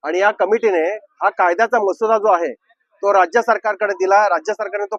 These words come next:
पारित केला. या संदर्भातला जीआर निघाला. जीआर निघाल्यानंतर तो मसुदा जो आहे, तो राज्यपालांच्या सिग्नेचरसाठी गेला.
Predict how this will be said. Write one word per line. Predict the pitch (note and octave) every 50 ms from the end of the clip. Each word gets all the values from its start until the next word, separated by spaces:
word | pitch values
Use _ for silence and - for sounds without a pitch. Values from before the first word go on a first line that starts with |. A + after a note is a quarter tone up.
| -
पारित | - F#3 F#3 A#3 C4+
केला. | - - G#3+ F3 D3+ C3 A2+ - - _ _ _ _ - - _ _ _ C#3+
या | D#3 F3 G3 A3+
संदर्भातला | A3 A#3 A3 G#3 A3 A3+ G#3+ G#3+ G3 A#3
जीआर | A3 - - F#3+ G#3 A#3+ C4 B3
निघाला. | A#3+ G3+ F3 E3 D3+ D3+ E3+ F#3+ F#3 -
जीआर | - F4 G#3 A3+ B3 A#3
निघाल्यानंतर | A3+ G#3 G#3+ G#3+ G#3+ G#3 G3+ G3 - A#3 A#3
तो | - - A#3+ B3 A3 G3+
मसुदा | F#3+ A3+ A#3+ A#3+ B3
जो | A3+ A3+
आहे, | G#3+ G3
तो | - A3+
राज्यपालांच्या | G#3+ G3 F3 E3 - A3+ - G#3+ G#3 G#3 G#3 - A3 A3
सिग्नेचरसाठी | - - F#3 F3+ G#3 - B3 A#3 A#3 A#3 G#3 G#3
गेला. | E3+ D#3+ C#3+ C#3 C#3+ F3+